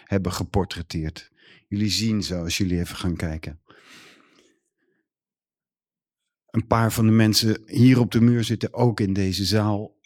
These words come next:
En dat vind ik altijd mooi om te zien. En waar denken die mensen aan op die muur tijdens de lange dagen en nachten dat ze over dat stille plein uitkijken?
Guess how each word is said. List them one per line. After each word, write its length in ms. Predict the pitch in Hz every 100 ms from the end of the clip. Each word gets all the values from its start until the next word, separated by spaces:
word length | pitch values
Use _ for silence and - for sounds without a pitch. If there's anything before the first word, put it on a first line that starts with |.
| _ _ _ _ _ _ -
En 400 | 101 90 90 - 82 _ _
dat 240 | 82 90
vind 180 | - 98
ik 80 | 90
altijd 240 | 90 90
mooi 340 | 90 98 92 78
om 160 | 90
te 80 | 87
zien. 320 | 87 90 82 - _ _ _ _ -
En 160 | - 107
waar 160 | 110
denken 600 | 101 120 110 107 98 95
die 160 | 92 143
mensen 420 | 170 147 104 -
aan 360 | 95 90 80 -
op 220 | 123 110
die 160 | 113 107
muur 360 | 104 98 87
tijdens 420 | - 110 104 92
de 60 | -
lange 320 | 98 107 101
dagen 400 | 90 104 101 -
en 140 | 85 98
nachten 340 | 101 - 92
dat 200 | 95 92
ze 140 | -
over 240 | 82 101 92
dat 180 | 92 -
stille 360 | - 107 90
plein 520 | 82 104 92 82 76
uitkijken? 680 | - 92 - - 78 - 82